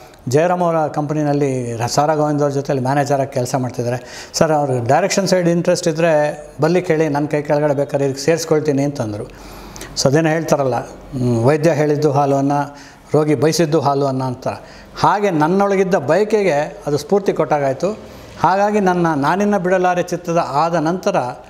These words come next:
ಸ್ಟ್ರೈಟ್ ಅವೇ ಮುತ್ತು ಒಂದು ಮುತ್ತು ಚಿತ್ರಕ್ಕೆ clap boy ಆಗಿ ಹೋದೆ. So ಅಲ್ಲಿ ನನಗೆ ಮಾರ್ಗದರ್ಶನ ಮಾಡಿದ್ದು ಆರ್ ಎನ್ ಜಯಗೋಪಾಲ್ ಅವರು ತುಂಬ ಚೆನ್ನಾಗಿ ನೋಡಿಕೊಂಡ್ರು ನನಗೆ. ಹೊಸ ಹುಡುಗ,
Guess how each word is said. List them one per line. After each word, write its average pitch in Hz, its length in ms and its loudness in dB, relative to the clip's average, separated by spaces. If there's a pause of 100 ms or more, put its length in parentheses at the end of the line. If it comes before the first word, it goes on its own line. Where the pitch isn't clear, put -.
(200)
ಸ್ಟ್ರೈಟ್ 175 320 0
ಅವೇ 175 100 4
ಮುತ್ತು 156 280 0
ಒಂದು 147 460 0
ಮುತ್ತು 147 280 -2
ಚಿತ್ರಕ್ಕೆ 147 480 -2
clap 170 340 0
boy 160 160 2
ಆಗಿ 147 120 0
ಹೋದೆ. 120 480 -8 (580)
So 170 60 6
ಅಲ್ಲಿ 208 300 2
ನನಗೆ 202 280 0
ಮಾರ್ಗದರ್ಶನ 175 640 0
ಮಾಡಿದ್ದು 160 800 0 (120)
ಆರ್ 139 220 2
ಎನ್ 170 100 2
ಜಯಗೋಪಾಲ್ 156 360 0
ಅವರು 151 140 -2
ತುಂಬ 151 180 -4
ಚೆನ್ನಾಗಿ 147 320 -2
ನೋಡಿಕೊಂಡ್ರು 131 440 -2
ನನಗೆ. 117 640 -6 (100)
ಹೊಸ 139 160 4
ಹುಡುಗ, 139 320 2